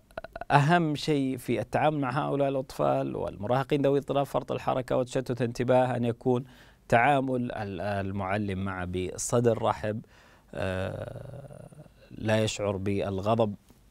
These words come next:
بشكل سريع منه، آه، يدرك أبعاد هذا الاضطراب الذي لدى هذا الطفل، آه، فتكون العلاقة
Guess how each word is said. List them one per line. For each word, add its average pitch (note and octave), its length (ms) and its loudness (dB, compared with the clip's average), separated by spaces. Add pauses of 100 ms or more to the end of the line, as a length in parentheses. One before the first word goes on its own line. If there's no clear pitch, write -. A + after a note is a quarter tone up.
(180)
بشكل A2+ 460 0
سريع A2 500 0
منه، A2+ 420 0
آه، G#2 800 -4
يدرك D3 840 6
أبعاد B2 500 2
هذا B2 220 4
الاضطراب G#2+ 500 0
الذي G#2+ 260 0
لدى G#2 240 0
هذا G#2 260 0
الطفل، A#2+ 500 0 (440)
آه، G#2 140 -2
فتكون A2 500 2
العلاقة G#2 680 -2